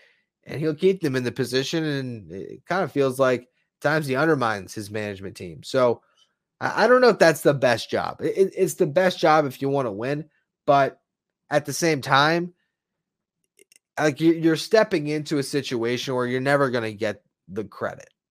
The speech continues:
Not that that is the most important thing, uh, but there is ego involved, and you wanna not only win, but you wanna win in a place that needs you to win, not just a place where you come on into a, a, a well-oiled machine and you offer your two cents. And yeah,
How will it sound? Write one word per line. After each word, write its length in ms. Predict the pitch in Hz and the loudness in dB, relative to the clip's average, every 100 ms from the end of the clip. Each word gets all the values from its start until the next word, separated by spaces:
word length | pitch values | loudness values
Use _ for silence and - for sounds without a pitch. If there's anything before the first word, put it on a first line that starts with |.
| _ _ | _ _
Not 320 | 143 160 151 | -4 -4 -2
that 200 | 151 - | -4 -2
that 200 | 135 135 | -2 -2
is 140 | 127 120 | -4 -6
the 100 | 120 | -6
most 280 | 117 113 | -4 -6
important 480 | 110 101 117 110 101 | -10 -6 -4 -4 -4
thing, 300 | 160 190 220 _ _ _ _ _ | -2 -2 -4 _ _ _ _ _
uh, 280 | - 139 135 | -2 0 0
but 180 | 139 214 | -4 2
there 180 | 254 226 | 4 6
is 140 | 185 | 2
ego 360 | 139 135 123 110 | -2 0 0 -2
involved, 440 | 95 92 113 147 | -2 0 0 -2
and 100 | 156 | -2
you 120 | 175 | -2
wanna 220 | 185 170 | 0 -2
not 200 | 143 143 | -2 -4
only 380 | 147 147 135 123 | -4 -4 -4 -6
win, 420 | 101 120 170 131 | -6 0 0 0
but 160 | 143 139 | -6 -4
you 80 | 156 | 0
wanna 200 | 151 139 | 2 2
win 200 | 127 135 | 0 -2
in 100 | 131 | -4
a 60 | |
place 280 | - 127 127 | -2 0 0
that 240 | 143 139 107 | 0 -2 -2
needs 420 | 147 220 160 123 | -4 -4 -6 -8
you 160 | 107 - | -10 -12
to 140 | 113 | -16
win, 180 | 98 90 _ | -14 -16 _
not 180 | 123 131 | -10 -6
just 220 | 139 123 | -6 -6
a 60 | 117 | -4
place 280 | 127 120 117 | -2 -2 -2
where 100 | 117 | -4
you 160 | 104 _ _ _ _ _ | -4 _ _ _ _ _
come 160 | 143 147 | -2 2
on 220 | 139 123 | 0 0
into 420 | 123 131 135 120 | -4 -6 -2 -2
a, 180 | 107 95 | -2 -2
a, 220 | 123 117 | -4 -4
a 100 | 120 | -6
well-oiled 560 | 117 123 120 120 127 117 | -2 0 0 0 0 -2
machine 440 | 110 - 117 151 | -8 -8 -6 -4
and 180 | 160 113 _ _ _ _ | -4 -6 _ _ _ _
you 120 | 123 | 0
offer 280 | 123 123 - | 4 2 2
your 100 | 120 | -4
two 220 | 113 123 | -4 -8
cents. 340 | 117 151 180 165 | -6 -4 -4 -4
And 80 | 196 | -4
yeah, 160 | 190 | -4